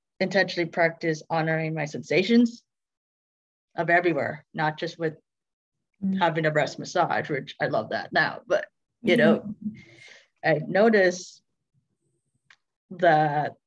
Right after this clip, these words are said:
Speaker 1: that my cramps before the erotic breath work, which is two thousand twenty and twenty-one,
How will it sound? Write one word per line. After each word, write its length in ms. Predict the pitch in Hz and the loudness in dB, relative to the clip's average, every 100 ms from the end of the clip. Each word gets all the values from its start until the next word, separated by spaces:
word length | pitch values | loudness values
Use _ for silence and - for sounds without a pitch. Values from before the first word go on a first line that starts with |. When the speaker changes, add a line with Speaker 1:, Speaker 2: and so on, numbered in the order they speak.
| _ _ _ _ _ - | _ _ _ _ _ -4
Speaker 1:
that 260 | 175 170 175 | 2 2 2
my 140 | 202 | -2
cramps 840 | 226 - 180 170 165 156 - - _ _ - | -2 -2 0 0 -4 -6 -14 -20 _ _ -10
before 880 | 170 165 196 214 220 220 214 208 202 - - _ _ _ _ _ _ _ _ _ _ | -10 -4 2 4 6 6 4 2 -2 -16 -20 _ _ _ _ _ _ _ _ _ _
the 840 | 170 185 180 175 170 170 170 170 170 | -6 2 6 6 6 4 4 4 2
erotic 440 | 175 165 165 175 175 | 0 0 0 0 -2
breath 240 | 165 156 _ | -4 -4 _
work, 400 | 165 156 160 156 - - | -8 -4 -6 -8 -18 -18
which 200 | - 165 | -10 -8
is 120 | 190 180 | -8 -10
two 160 | 175 | -14
thousand 520 | 165 165 160 160 160 160 _ _ - | -4 -2 -2 -4 -12 -12 _ _ -8
twenty 640 | 165 117 120 185 220 240 | -8 -8 -8 -4 0 0
and 420 | 156 156 151 156 | 0 -2 -4 -6
twenty-one, 920 | 151 160 147 151 170 175 165 170 170 | -8 -8 -6 -2 2 2 0 -4 -8